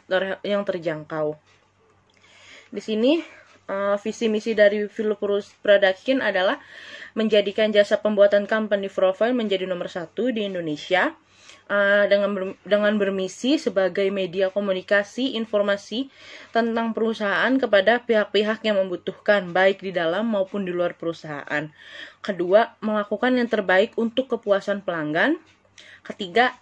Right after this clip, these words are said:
ketela-, ketelitian dan kejujuran. Fungsi dari desain company profile itu sebagai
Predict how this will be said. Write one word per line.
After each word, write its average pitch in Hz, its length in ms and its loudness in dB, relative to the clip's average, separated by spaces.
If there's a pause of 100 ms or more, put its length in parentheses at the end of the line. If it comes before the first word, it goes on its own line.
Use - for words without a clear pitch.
(100)
ketela-, 214 480 2
ketelitian 220 640 0
dan 226 240 0
kejujuran. 165 640 -2 (1900)
Fungsi 233 400 0
dari 208 320 4
desain 208 400 -2
company 202 400 0
profile 196 480 2
itu 254 480 -4 (320)
sebagai 214 480 6